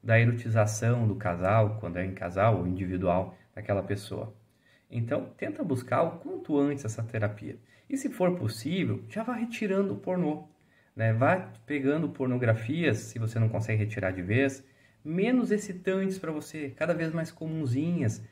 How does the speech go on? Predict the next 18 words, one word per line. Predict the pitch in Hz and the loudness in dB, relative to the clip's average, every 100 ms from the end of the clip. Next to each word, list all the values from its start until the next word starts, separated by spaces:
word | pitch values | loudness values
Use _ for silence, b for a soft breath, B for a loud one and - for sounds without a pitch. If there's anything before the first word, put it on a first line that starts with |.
| B B | B B
Assim | - - 185 | -12 -8 -4
você | 170 175 | -4 -2
vai | 165 | -2
perdendo | 165 156 135 139 196 208 | 0 0 0 2 2 2
o | 175 | -2
estímulo | - - 135 131 120 113 | -4 -2 0 2 0 0
por, | 120 113 113 | 2 2 2
por | 113 | 0
esse | 104 - 110 101 | 0 0 -2 0
virtual | 101 120 117 170 175 - - _ b b b | 2 2 2 2 2 0 -6 _ b b b
e | 330 | -2
vai | 262 254 | -2 0
colocando | 233 233 226 170 175 190 196 | 0 -2 -2 -2 0 0 0
o | |
estímulo | 190 - 170 175 170 | -4 -4 -2 0 0
em | |
algo | 156 156 156 | 0 0 -2
real. | 160 160 151 151 131 | -2 0 2 0 -4